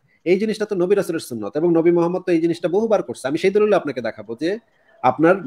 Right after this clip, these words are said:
ধর্মে এই জিনিসটা তো একদম মূর্তি ভেঙে দেয়া। হ্যাঁ, মুসলিমদের শুধু সমালোচনার ভিতরেই সীমাবদ্ধ না, একদম মূর্তি টুর্তি ম-, মন্দির টন্দির সব ভেঙে গুড়া দেয়া। আপনার নবী বলে গেছে, "মূর্তি ভাঙতে আমি নাজিল হয়েছে, আমি এসেছি মূর্তি ভাঙতে,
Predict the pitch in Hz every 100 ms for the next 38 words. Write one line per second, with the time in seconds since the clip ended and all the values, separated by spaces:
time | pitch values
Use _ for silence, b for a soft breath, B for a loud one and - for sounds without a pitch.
0 | 98 117 135 190 160 - 131 139 160 -
1 | 170 196 165 220 240 226 233 214 175 196
2 | 160 - - - 262 165 170 202 202 190
3 | b - 202 226 180 190 208 220 202 208
4 | 226 220 190 165 151 123 92 _ _ 151
5 | 185 185 220 208 202 214 202 208 180 185
6 | 156 170 185 185 190 180 147 165 208 175
7 | 160 117 98 - _ - 147 185 185 180
8 | 180 185 185 180 233 170 196 - 202 170
9 | 175 180 175 160 135 135 117 113 117 143
10 | 170 170 170 170 170 143 120 -